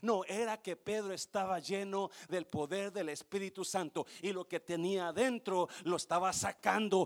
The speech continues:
en poder. Aleluya. No, escucha bien, por favor. Nosotros, usted y yo, tenemos el poder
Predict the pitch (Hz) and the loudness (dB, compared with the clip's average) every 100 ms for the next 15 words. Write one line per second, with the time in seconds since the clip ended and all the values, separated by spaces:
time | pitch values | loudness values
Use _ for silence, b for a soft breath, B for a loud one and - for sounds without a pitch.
0 | B 175 185 - 185 175 180 170 B - | B 2 2 2 0 4 2 2 B -2
1 | 202 220 226 254 B - - 202 170 - | 0 0 2 2 B -16 -8 -6 -4 -4
2 | 226 - 220 294 254 185 233 247 143 B | -2 0 0 0 -2 -2 2 2 0 B
3 | B B _ - 196 196 - 269 - - | B B _ -4 -2 0 2 2 2 -2
4 | - - - - - 247 269 262 180 156 | -12 -10 -8 -8 4 6 6 4 0 -2
5 | - 196 180 190 240 294 302 - 214 175 | -2 -2 -2 -2 -2 -2 -2 -4 -4 -6
6 | - 165 135 123 113 | -6 -6 -6 -6 -8